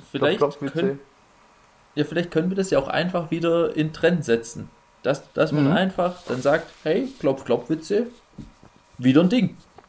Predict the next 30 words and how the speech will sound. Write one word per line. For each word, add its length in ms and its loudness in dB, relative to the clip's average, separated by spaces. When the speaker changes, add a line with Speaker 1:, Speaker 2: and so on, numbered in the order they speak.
Speaker 2:
Vielleicht 360 0
wird 100 -2
das 280 0
der 120 4
erste 380 2
Trend 320 -2
unseres, 540 -2
äh, 200 2
Podcasts, 540 0
den 200 -2
wir 260 2
sozusagen 360 -4
damit 180 -2
ins 140 -8
Leben 200 -4
gerufen 340 -8
haben. 260 -2
Speaker 1:
Ja, 120 6
wär 100 4
ja 100 0
schön. 280 2
Also 240 2
mich 100 4
Speaker 2:
Wär 20 2
sehr 160 2
Speaker 1:
würd's 100 0
freuen. 280 2
Speaker 2:
schön. 240 -2
Mhm. 80 -6
Speaker 1:
Ähm, 360 2